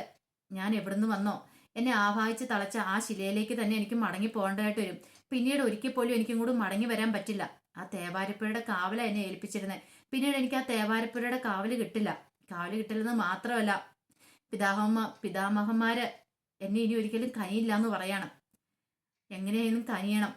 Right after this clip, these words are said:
അതുകൊണ്ട് എനിക്ക് ആ ഗ്രന്ഥം തിരിച്ചു നൽകണമെന്ന് അപേക്ഷിക്കുവാണ്." ഇത് കേട്ട് കഴിഞ്ഞപ്പോ തന്നെ, തന്നെ ഗിരിദേവൻ പറഞ്ഞു, "ഞാൻ അങ്ങുന്നതിനോട് കാര്യം ആവശ്യപ്പെട്ടിട്ടുണ്ടായിരുന്നു. അങ്ങുന്നതിന്റെ രക്ഷ നേടാനായിട്ടുള്ള,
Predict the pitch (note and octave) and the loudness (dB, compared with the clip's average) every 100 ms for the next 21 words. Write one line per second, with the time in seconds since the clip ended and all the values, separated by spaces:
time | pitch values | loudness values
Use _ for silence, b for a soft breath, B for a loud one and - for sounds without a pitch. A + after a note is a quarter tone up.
0 | - G3 G#3+ A3+ A3 - - D4 B3+ G#3+ | -6 0 2 2 0 -8 -2 0 2 2
1 | A3+ A3+ - _ _ _ G3+ G3+ F#3+ G#3+ | 2 -2 -12 _ _ _ -6 -4 0 -2
2 | A3 F#3+ - A#3 G#3 G3+ G#3 G#3+ - - | 0 -2 0 0 0 2 2 2 -2 -8
3 | E3 F#3+ G#3+ B3 A3+ C4 F#3+ - - _ | -4 0 0 -2 -2 -2 -2 -6 -14 _
4 | _ _ _ _ _ - D#4 - G3 F#3+ | _ _ _ _ _ -12 -10 -6 -4 -2
5 | A#3 G#3+ G#3+ G#3+ G#3+ G#3+ G3+ G#3 - _ | 0 0 0 -2 0 0 0 -4 -6 _
6 | _ _ _ _ _ _ F#3 E3+ F#3+ G3+ | _ _ _ _ _ _ -12 -6 -2 -2
7 | G3 G3 - - F#3 F3+ G#3 G3 G3 G#3+ | -2 -4 -8 -10 -6 -2 0 0 2 2
8 | A3 A3+ A3+ F#3 G3+ A3 F#3 G3+ A3+ A3+ | 2 0 0 0 2 2 2 0 -2 -2
9 | A#3 G#3+ F#3+ F#3 F3+ E3+ - _ _ _ | 0 2 2 0 -2 -8 -14 _ _ _
10 | - G#3 A3+ A3+ G#3+ G3 A3 A3 G3 G3 | -2 2 2 2 0 -2 0 2 2 0
11 | G3 G3 G3 F3+ | -2 -4 -4 -4